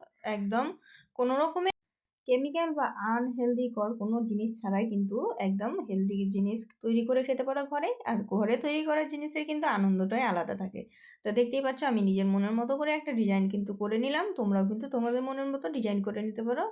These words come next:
তো চলো দেখে নেওয়া যাক কীভাবে এই কেকটা তৈরি করেছি। তো এটা কিন্তু চকলেট কেক তৈরি করবো, তার জন্য কিন্তু আমি এখানে বারো পিস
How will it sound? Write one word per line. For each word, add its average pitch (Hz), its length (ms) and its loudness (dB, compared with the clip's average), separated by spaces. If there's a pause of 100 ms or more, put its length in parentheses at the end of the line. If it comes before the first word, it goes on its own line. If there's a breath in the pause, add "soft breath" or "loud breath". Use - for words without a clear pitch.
তো 208 80 -10
চলো 247 260 0
দেখে 311 200 -4
নেওয়া 320 180 -2
যাক 349 200 0
কীভাবে 214 300 0
এই 190 80 0
কেকটা 196 280 -2
তৈরি 208 240 0
করেছি। - 340 -10 (440 loud breath)
তো - 60 -8
এটা 247 220 4
কিন্তু 311 280 0
চকলেট 196 440 0
কেক 196 200 -4
তৈরি 196 200 0
করবো, 196 220 2
তার 196 180 0
জন্য 214 200 0
কিন্তু 247 240 0
আমি 285 160 -2
এখানে 269 380 -2
বারো 233 320 2
পিস 311 360 -4